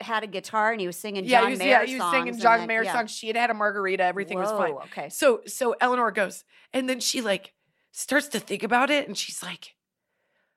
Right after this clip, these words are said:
Speaker 2: "And then he did the thing." And I go, like a dumbass, I go, "What thing?" And she puts her finger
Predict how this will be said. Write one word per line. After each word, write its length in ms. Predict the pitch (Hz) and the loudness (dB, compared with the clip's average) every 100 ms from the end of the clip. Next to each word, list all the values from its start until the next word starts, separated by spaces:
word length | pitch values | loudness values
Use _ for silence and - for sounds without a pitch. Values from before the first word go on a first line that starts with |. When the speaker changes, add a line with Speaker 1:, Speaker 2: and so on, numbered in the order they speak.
| _ - | _ -4
Speaker 2:
"And 260 | 254 247 - | -4 -4 -6
then 460 | 226 254 294 285 _ _ _ _ | -4 -2 -4 -6 _ _ _ _
he 520 | - - 226 185 - _ - | -14 -6 -6 -6 -10 _ -6
did 360 | 254 220 - - | -2 -2 -4 -6
the 100 | 190 | -6
thing." 540 | - - 247 196 139 - | -6 0 2 2 -2 2
And 100 | 202 | 4
I 80 | 190 | 4
go, 340 | 170 160 156 _ _ _ _ _ - | 4 0 -4 _ _ _ _ _ -6
like 160 | 190 | -6
a 60 | 165 | 0
dumbass, 420 | 180 165 127 160 | 2 2 0 -2
I 60 | 180 | -2
go, 240 | 185 160 - | -2 -2 -8
"What 380 | 175 269 320 | 0 2 2
thing?" 300 | - 165 151 - - - - | -2 -6 -6 -14 -20 -8 -2
And 160 | 214 | 0
she 160 | - 233 | 0 -2
puts 260 | - 226 | -4 -2
her 120 | 220 202 | -2 -2
finger 480 | 180 190 190 208 | -2 4 6 6